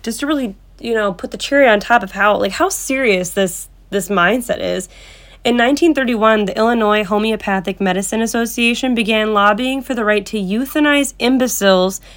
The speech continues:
and other defectives. Those are their words, not mine.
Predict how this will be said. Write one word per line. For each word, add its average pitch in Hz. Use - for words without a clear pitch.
and 214
other 226
defectives. 196
Those 220
are 269
their 226
words, -
not 214
mine. 196